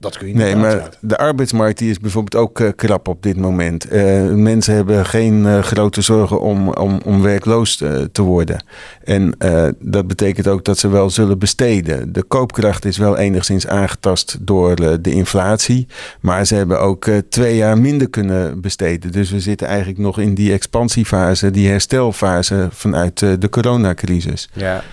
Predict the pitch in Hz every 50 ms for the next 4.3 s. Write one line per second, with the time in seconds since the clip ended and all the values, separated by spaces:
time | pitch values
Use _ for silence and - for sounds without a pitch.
0 | - - - - - - - 107 95 - - - - - 107 107 92 78 - -
1 | - - - - - - 117 110 107 98 95 104 107 95 - - 127 131 123 -
2 | 113 - 107 107 110 107 120 123 113 107 117 113 104 113 101 - - 113 104 -
3 | - - 113 101 - 101 - 113 107 104 101 - - - 110 107 101 101 101 98
4 | 95 - - 98 -